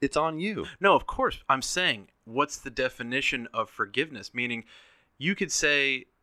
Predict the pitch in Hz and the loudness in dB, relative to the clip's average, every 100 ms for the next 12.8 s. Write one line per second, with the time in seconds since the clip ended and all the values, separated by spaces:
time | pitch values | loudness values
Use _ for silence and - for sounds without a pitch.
0 | _ - 123 120 107 - - - 113 139 | _ 2 4 4 2 -2 -18 -4 2 4
1 | 185 170 151 135 117 95 110 120 - 101 | 4 2 0 0 -4 -2 -2 -2 -4 -4
2 | 104 - 98 90 98 117 151 160 110 113 | 0 4 8 8 8 8 8 8 6 4
3 | 117 107 98 95 98 - 107 95 85 - | 10 10 10 4 0 4 8 8 6 2
4 | 92 87 90 95 107 104 95 76 67 62 | -2 0 0 0 0 0 0 -2 -4 -14
5 | _ _ _ - 82 73 - 95 104 - | _ _ _ 2 4 4 2 -2 -2 0
6 | 104 92 101 101 95 104 95 92 113 101 | -2 -4 0 2 0 -4 -8 -4 0 0
7 | 95 90 87 85 92 - 80 80 - 123 | 0 -2 -2 0 0 0 -4 -2 -2 -2
8 | 120 - 120 113 - 110 85 85 85 85 | -4 0 2 2 0 -2 -2 0 0 -2
9 | 78 - 117 - 123 110 139 107 131 110 | -4 -6 0 4 6 6 6 4 2 2
10 | 131 127 92 98 92 - - 101 117 127 | 4 4 6 4 2 -2 -14 6 10 10
11 | 120 98 - 85 80 78 69 - - 110 | 8 2 2 -2 -2 -2 -6 -10 -6 -2
12 | 101 98 92 107 92 85 95 65 | 2 2 2 0 2 4 4 2